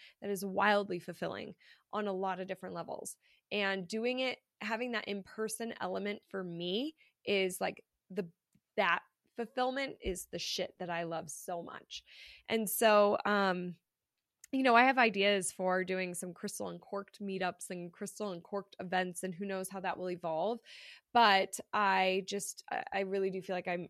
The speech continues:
I'm made for this, and it was so incredible. So, um, more things that I learned, you know, you can have, like, there's conferences I've been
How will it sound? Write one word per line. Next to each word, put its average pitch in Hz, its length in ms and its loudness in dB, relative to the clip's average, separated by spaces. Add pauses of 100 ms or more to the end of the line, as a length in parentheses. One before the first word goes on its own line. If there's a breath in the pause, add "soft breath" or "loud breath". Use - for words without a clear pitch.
I'm 185 140 -4
made 175 160 -2
for 208 140 -6
this, - 340 -4
and 190 100 -4
it 180 80 -4
was - 140 -6
so 202 240 0
incredible. 180 640 -4 (260 loud breath)
So, 262 420 10
um, 233 380 6
more 262 320 2
things 262 540 -2 (160)
that 220 260 4
I 220 140 4
learned, 208 600 -2 (720 loud breath)
you 240 140 -2
know, 208 320 2
you 277 400 0
can 453 200 0
have, 196 540 0
like, 175 460 -4 (380)
there's 359 240 0
conferences 233 800 -2
I've 208 200 0
been 190 280 -2